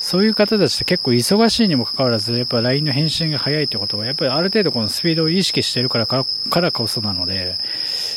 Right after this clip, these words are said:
あの、暇な人こそ遅かったりするんですよね。結構矛盾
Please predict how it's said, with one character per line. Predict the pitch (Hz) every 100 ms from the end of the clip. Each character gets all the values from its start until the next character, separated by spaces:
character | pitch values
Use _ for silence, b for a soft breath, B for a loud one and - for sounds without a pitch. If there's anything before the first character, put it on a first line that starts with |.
| B
あ | - 117
の、 | 117 113 117 -
暇 | - 185 220
な | 269
人 | 226 - 233
こ | - 151
そ | - 104
遅 | 110 - -
か |
っ | 107
た | -
り | 101
す | 98 131
る | 113
ん |
で | 104
す | 107
よ |
ね。 | 98 -
結 | - -
構 |
矛 | 110 120
盾 | 151